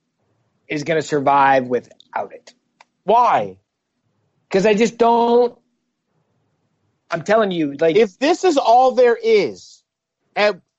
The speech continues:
Speaker 2: I'm, my, here's my question then. If, if this is the only way that we can have professional golf being played.
Speaker 1: Well, I don't think that, but yeah, go ahead.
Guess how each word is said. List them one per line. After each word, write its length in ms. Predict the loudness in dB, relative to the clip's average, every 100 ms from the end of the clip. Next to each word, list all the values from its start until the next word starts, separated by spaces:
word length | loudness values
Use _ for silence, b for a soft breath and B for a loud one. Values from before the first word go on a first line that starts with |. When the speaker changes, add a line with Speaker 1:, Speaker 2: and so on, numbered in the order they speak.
| _ _ _ -20 _
Speaker 2:
I'm, 240 | -2 -2 -4 -12
my, 180 | -8 -6
here's 280 | -2 -2 -2
my 180 | -2 -2
question 580 | 0 -2 -2 -8 -12 -10
then. 260 | -12 -14 _ _ _ _ _ _
If, 220 | 0 0 -2 _ _
if 200 | -2 -2
this 280 | -2 -4 -4
is 120 | -6
the 160 | -4 -4
only 340 | 0 2 2 0
way 300 | 2 2 4
that 200 | 2 -2
we 180 | -2 -4
can 200 | -2 -2
have 420 | 0 0 0 -2
professional 600 | -6 -2 -2 -2 -2 -2
golf 400 | 2 2 0 -4
being 340 | -6 -6 -8
played. 440 | -6 -2 -2 -2 -10 _ _ _ _ _ _ _ b b b b _
Speaker 1:
Well, 120 | -2
I 120 | -2 0
don't 220 | 0 -2
think 300 | -6 -6 -6
that, 240 | -4 -4
but 100 | -6
yeah, 200 | -4 -2
go 140 | 0 0
ahead. 320 | 0 -2 -8